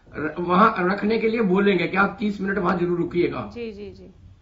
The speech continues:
Speaker 1: वो इसीलिए रखा गया है कि हम ये expect कर रहे हैं, बहुत सारे लोगों को जैसे allergic reactions होती हैं और वो एलर्जी जो है किसी भी व्यक्ति को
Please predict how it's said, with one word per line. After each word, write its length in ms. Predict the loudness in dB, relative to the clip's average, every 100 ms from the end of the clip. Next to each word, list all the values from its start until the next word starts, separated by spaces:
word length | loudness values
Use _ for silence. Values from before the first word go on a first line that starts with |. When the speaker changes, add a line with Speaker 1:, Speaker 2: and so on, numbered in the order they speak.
| -20 -20 -20 -20 -20 -6
Speaker 1:
वो 160 | -2 0
इसीलिए 480 | 0 0 0 4 4
रखा 280 | 4 4
गया 260 | 4 4 2
है 220 | 2 0
कि 100 | 0
हम 200 | 0 2
ये 120 | 0
expect 360 | -2 -6 -8 -6
कर 80 | -4
रहे 200 | 0 0
हैं, 400 | -2 -4 -6 -12 -20 -4
बहुत 280 | 2 2 4
सारे 220 | 4 4
लोगों 260 | 0 -2 -2
को 80 | -2
जैसे 200 | 0 2
allergic 420 | 2 0 -2 2
reactions 380 | 2 2 0 2
होती 280 | 0 -2
हैं 200 | -8 -12 -18 -20 -20 -20 -20 -20 -20 -20 -20 -20 -20 -20 -20 -20 -20 -20 -20 -20 -20 -20 -14 0
और 120 | 2
वो 180 | 4 2
एलर्जी 380 | 2 2 0 0
जो 120 | 2
है 180 | 2 0
किसी 280 | -2 -4 -2
भी 140 | -2
व्यक्ति 360 | 0 -2 -2 -4
को 480 | -2 -2 -2 -6